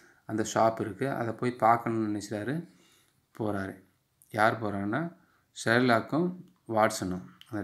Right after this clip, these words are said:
டாக்டர் வாட்சன் ரெண்டு பேரும் என்ன செய்றாரு? ஷாப்பை பார்க்கணும்னு போறாங்க.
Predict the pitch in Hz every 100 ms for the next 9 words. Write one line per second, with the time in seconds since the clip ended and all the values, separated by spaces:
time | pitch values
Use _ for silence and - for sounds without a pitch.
0 | 101 107 104 98 95 98 104 107 107 113
1 | 113 110 104 104 107 127 175 - - _
2 | _ - 113 117 117 104 95 104 117 127
3 | 110 113 117 131